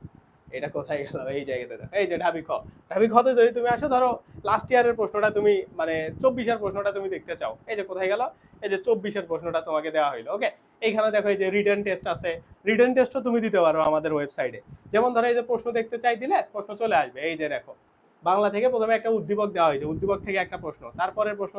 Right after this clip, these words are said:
যদি তুমি চাও, এইখানে টাইম আছে, সাবমিট করতে পারবা এইখানে। তারপরে এটা দ্বারা কি বোঝাইছে, এইরকম করে দেখো এইখানে সব প্রশ্ন দেখা যাচ্ছে। হ্যাঁ, বাংলা, ইংরেজি সব লিখিত প্রশ্ন দেখা যাচ্ছে। লিখিত এমসিকিউ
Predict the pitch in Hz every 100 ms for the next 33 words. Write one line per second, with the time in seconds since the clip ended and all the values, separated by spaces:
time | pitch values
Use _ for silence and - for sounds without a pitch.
0 | 202 202 196 190 190 180 185 _ _ 208
1 | 202 196 190 185 190 180 180 175 180 180
2 | 175 175 165 160 160 - _ _ 180 185
3 | 180 165 160 - - 175 185 175 175 165
4 | 160 202 180 180 170 170 170 180 190 196
5 | 233 226 147 151 147 165 190 180 175 165
6 | 160 135 143 127 - 143 214 269 - _
7 | _ 147 170 165 160 160 151 151 214 208
8 | 202 185 185 180 175 160 139 139 123 -
9 | 131 _ _ 196 220 240 233 226 254